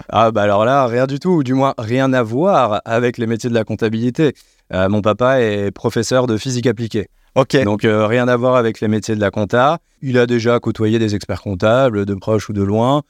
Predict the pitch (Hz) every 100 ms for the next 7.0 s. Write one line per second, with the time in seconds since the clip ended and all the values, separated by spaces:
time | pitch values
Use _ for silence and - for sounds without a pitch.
0 | _ _ - 101 120 110 90 95 120 117
1 | 90 98 98 92 98 123 110 92 92 90
2 | 120 127 104 95 107 - 101 - 95 107
3 | 131 156 - _ _ _ _ _ _ 107
4 | 113 113 160 - - 185 - - 143 156
5 | - - 120 120 123 120 123 123 123 -
6 | 107 123 - 120 123 127 127 120 107